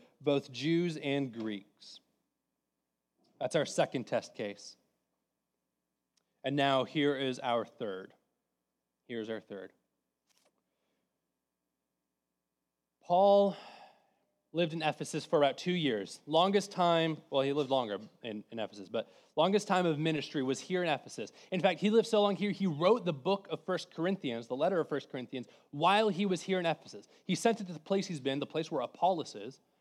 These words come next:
So if you open up the first few chapters of First Corinthians tonight and you see Paul talking about Apollos, like, now you know, right? That's kinda cool. Um, and when you see him mention other people, like that he's riding along with Priscilla and Aquila, or he's riding with,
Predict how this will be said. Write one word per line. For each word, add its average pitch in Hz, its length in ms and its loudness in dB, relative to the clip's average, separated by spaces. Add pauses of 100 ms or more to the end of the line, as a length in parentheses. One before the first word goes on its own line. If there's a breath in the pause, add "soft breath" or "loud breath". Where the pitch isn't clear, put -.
(140)
So 165 80 2
if 147 60 0
you 160 80 -4
open 170 220 2
up 165 100 0
the 156 80 -8
first 151 260 -2
few 156 120 -4
chapters 147 480 -2
of 123 180 0 (300 soft breath)
First 160 220 -4
Corinthians 156 680 -4
tonight 156 420 -6 (460)
and 135 100 -8
you 131 80 -6
see 135 260 -4
Paul 135 240 -2
talking 131 280 -6
about 131 160 0
Apollos, 131 580 -4 (260)
like, 113 220 -4 (920)
now 123 60 -10
you 170 100 -6
know, 214 300 -8 (460)
right? 165 180 -10
That's 180 140 -14
kinda 220 180 -6
cool. 220 420 -6 (600)
Um, 113 300 -6
and 160 340 0
when 175 120 2
you 170 80 0
see 214 200 0
him 196 160 4
mention 190 300 -2
other 180 220 2
people, 185 360 -2
like 156 220 2 (160)
that 170 120 -8
he's 160 260 0
riding 165 460 4
along 165 500 4
with 170 240 0
Priscilla 180 500 2
and 160 140 0
Aquila, 165 520 2
or 156 120 2
he's 139 160 -4
riding 156 400 2
with, 165 120 -2